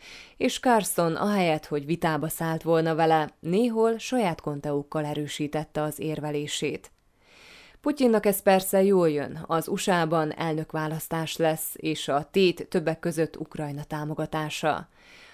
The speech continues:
A felelősség elmosásának, az amerikai kormányzat hibáztatásának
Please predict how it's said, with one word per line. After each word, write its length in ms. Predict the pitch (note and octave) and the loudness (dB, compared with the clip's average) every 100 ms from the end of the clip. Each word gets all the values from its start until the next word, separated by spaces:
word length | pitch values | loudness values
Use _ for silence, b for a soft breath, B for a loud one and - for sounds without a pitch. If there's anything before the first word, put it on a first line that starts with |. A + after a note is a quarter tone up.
| B | B
A 40 | - | -2
felelősség 720 | C4+ C4+ A3 E3+ - E3+ D#3+ | 4 6 6 4 0 -2 2
elmosásának, 1080 | E3 E3 D#3 - D3+ D3 D#3 C#3+ - - - | 2 2 -2 -6 -6 -6 -8 -8 -10 -14 -12
az 200 | - - | -10 -6
amerikai 560 | - F#3+ F3+ E3+ D#3 D3+ | 2 4 4 2 0 0
kormányzat 640 | D#3+ D3+ D#3 D3+ D3 D3+ | 0 0 0 -4 -2 -2
hibáztatásának 1080 | - D#3 D3+ D3+ D#3 D#3 D3+ D#3 D#3+ D3 D3 | -2 0 0 -2 -6 -4 -4 -4 -4 -4 -6